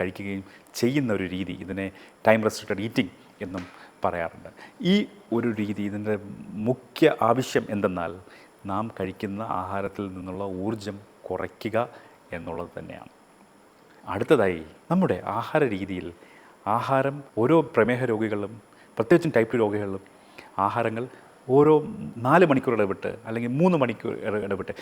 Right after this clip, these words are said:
ഇടഭക്ഷണം കഴിക്കുന്ന ശീലങ്ങളുണ്ട്. തീർച്ചയായും ആ ഇടഭക്ഷണം കഴിക്കുന്ന ശീലവും നാം കുറയ്ക്കേണ്ടിയിരിക്കുന്നു. ഇതെല്ലാം ഡയബറ്റിസ് എന്നുള്ള അസുഖത്തിൽ നിന്ന് മോചനം നേടണം എങ്കിൽ നിങ്ങൾ ചെയ്യേണ്ട കാര്യമാണ്.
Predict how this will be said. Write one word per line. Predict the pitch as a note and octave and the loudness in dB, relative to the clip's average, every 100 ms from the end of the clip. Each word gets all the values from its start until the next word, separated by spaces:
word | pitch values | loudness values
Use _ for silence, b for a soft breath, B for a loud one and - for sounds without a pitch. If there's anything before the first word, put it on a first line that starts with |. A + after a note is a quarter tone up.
| B | B
ഇടഭക്ഷണം | C3 E3+ E3+ D#3 - B2+ | 4 6 8 6 4 2
കഴിക്കുന്ന | A2+ A2 G#2+ | 2 0 -4
ശീലങ്ങളുണ്ട്. | - G2 F#2+ E2+ - - B B B | -4 -4 -4 -6 -10 -16 B B B
തീർച്ചയായും | - G#2+ G#2 G2 G2 - - - A2+ | -10 -6 -4 -4 -6 -16 -20 -10 -4
ആ | G#2+ G2 | -2 4
ഇടഭക്ഷണം | C#3+ D3+ - A2 | 6 6 4 0
കഴിക്കുന്ന | G2 G2+ G2 | -2 -4 -8
ശീലവും | - F#2 F#2 F2+ B B B G2 | -8 -8 -8 -10 B B B -6
നാം | F#2+ F#2 - | -6 -8 -4
കുറയ്ക്കേണ്ടിയിരിക്കുന്നു. | F#2 - F#2+ F2+ - F2 - - - _ _ _ _ - | -4 -2 -4 -4 -6 -10 -12 -20 -20 _ _ _ _ -8
ഇതെല്ലാം | G2+ G2 A2+ G#2 G#2 A2 - b b b b _ F#2 | -2 2 2 0 -4 -14 -20 b b b b _ -2
ഡയബറ്റിസ് | F#2 G#2 A#2 - C#3+ - - G2+ | 0 0 -4 -4 -4 -4 -8 -4
എന്നുള്ള | C3 A2 A2+ B2 B B B B | 0 2 2 0 B B B B
അസുഖത്തിൽ | G2 - A#2 B2 A2 | -4 -2 -4 -4 -6
നിന്ന് | G2 G2+ B B - - G2 G2+ | -8 -10 B B -20 -10 -4 6
മോചനം | C3 D3+ D#3+ D3 | 8 8 8 6
നേടണം | A2+ A2 A2+ - G2+ | 2 0 -2 -6 -6
എങ്കിൽ | G#2+ B2 B2 B - | -2 -4 -6 B -12
നിങ്ങൾ | G2+ G2+ | -6 -4
ചെയ്യേണ്ട | - F#2+ F#2+ | 0 2 2
കാര്യമാണ്. | F#2 E2+ E2+ - | 0 0 -4 -8